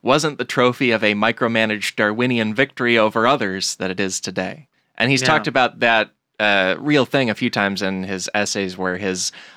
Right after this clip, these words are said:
Speaker 1: Uncle Alex went to Harvard before it was what it is now. It was just the family had some money and he wanted to be educated and they just sent him there, and then he came back and became an insurance salesman.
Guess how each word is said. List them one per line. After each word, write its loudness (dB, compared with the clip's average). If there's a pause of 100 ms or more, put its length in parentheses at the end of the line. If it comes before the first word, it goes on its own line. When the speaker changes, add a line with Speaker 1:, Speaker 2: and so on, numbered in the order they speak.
Speaker 1:
Uncle 2
Alex 0 (220)
went 0
to -6
Harvard 0 (100)
before 0
it -2
was -2
what -2
it -2
is -4
now. 0
It -2
was -4
just -6
the -6
family -4
had -2
some -6
money 0
and -2
he -6
wanted 0
to -6
be -2
educated -2
and -4
they -4
just -4
sent -2
him -6
there, -2
and -4
then -4
he -6
came -8
back -6
and -10
became -12
an -10
insurance -6
salesman. -10